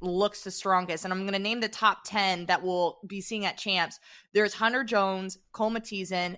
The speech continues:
Noah Brecker, Cameron Todd, Ben Anderson, Connor Ackley, Simeon Birnbaum, Connell Alford, Seth Norden, and Tommy Rice. Just looking at these gentlemen here, we're looking at state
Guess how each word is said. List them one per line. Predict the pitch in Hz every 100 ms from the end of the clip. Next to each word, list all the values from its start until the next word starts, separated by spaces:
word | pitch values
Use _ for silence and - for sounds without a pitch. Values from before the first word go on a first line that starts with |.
| -
Noah | 180 185 208
Brecker, | 190 170 180 175 165
Cameron | 196 180 180
Todd, | 180 170 170 165 175
Ben | 175 175
Anderson, | 170 175 170 175 - 175 170 -
Connor | - 180 170
Ackley, | 180 175 180 170 170 - _
Simeon | - 226 214
Birnbaum, | 202 214 208 202 202 196 196 - -
Connell | 220 214 202 -
Alford, | 180 180 185 185 180 180 - -
Seth | - - 233 -
Norden, | 208 202 196 196
and | 190 185
Tommy | 185 185 175
Rice. | 180 165 175 - - _ -
Just | 196 339 240
looking | 269 - 453 427
at | 285 294 269 - - _
these | 196 233 254 165
gentlemen | 220 233 262 233 202
here, | 196 185 180 80 - - 226
we're | 233 262
looking | 285 311 359 311
at | 247 220 - _ _ _ _ _ _
state | - - - 262 262 254